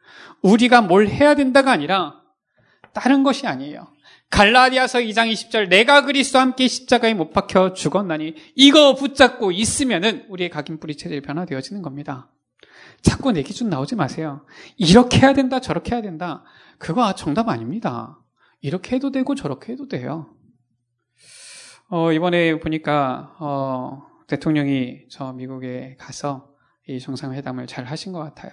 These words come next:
어떤 사람들은 잘했다 칭찬하고, 어떤 사람들은 잘못했다 칭찬하고,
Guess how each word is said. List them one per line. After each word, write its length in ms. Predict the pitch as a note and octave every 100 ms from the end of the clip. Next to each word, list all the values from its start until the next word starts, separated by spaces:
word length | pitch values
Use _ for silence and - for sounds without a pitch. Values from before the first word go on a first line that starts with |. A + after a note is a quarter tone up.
| _ _ _ - - -
어떤 240 | - D3+
사람들은 480 | D#3 D#3 D3 - C#3
잘했다 340 | C3+ C3 -
칭찬하고, 560 | C#3 - C#3+ C#3+ C3 C#3
어떤 240 | B2+ C#3
사람들은 400 | C#3 C#3+ C3 C3+
잘못했다 580 | B2+ D3 C3 C3 - C3+
칭찬하고, 640 | B2+ E3 - D3 C#3 D3+